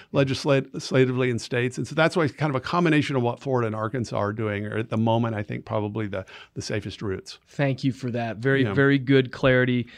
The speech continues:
Speaker 2: Um, we had, we had a, a comment here, which I think is important. It says, "Can homeschoolers speak out and have a voice in our public school system?"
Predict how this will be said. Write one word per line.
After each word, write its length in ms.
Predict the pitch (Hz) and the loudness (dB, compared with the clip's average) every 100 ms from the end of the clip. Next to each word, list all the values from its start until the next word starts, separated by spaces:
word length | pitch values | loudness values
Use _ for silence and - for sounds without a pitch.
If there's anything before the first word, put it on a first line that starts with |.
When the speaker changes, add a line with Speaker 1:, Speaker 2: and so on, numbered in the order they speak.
| - - - | -20 -8 2
Speaker 2:
Um, 300 | 143 139 143 | 4 4 4
we 140 | 165 185 | 4 8
had, 220 | 214 175 | 8 6
we 100 | 165 | 6
had 140 | 180 151 | 6 6
a, 220 | 135 143 | 4 0
a 40 | |
comment 400 | 135 151 165 147 | 2 4 4 4
here, 160 | 135 139 | 4 2
which 180 | 135 151 | 4 4
I 80 | |
think 160 | 156 170 | 4 2
is 100 | 135 | 2
important. 420 | 131 117 170 180 | 0 -2 0 2
It 80 | 135 | 2
says, 160 | - 127 | -2 -2
"Can 180 | 139 123 | 0 0
homeschoolers 680 | 151 175 190 - 135 110 104 | 4 4 2 2 0 2 -2
speak 300 | - 139 135 | -2 -2 2
out 140 | 127 | 0
and 80 | 120 | 2
have 140 | 131 | 0
a 40 | 113 | 0
voice 320 | 113 131 135 | 0 0 0
in 60 | 117 | -2
our 80 | |
public 300 | 101 131 120 | 0 -2 -2
school 280 | - - 117 | -6 -6 -6
system?" 680 | 113 - 180 202 - 262 254 | -6 0 0 2 2 2 2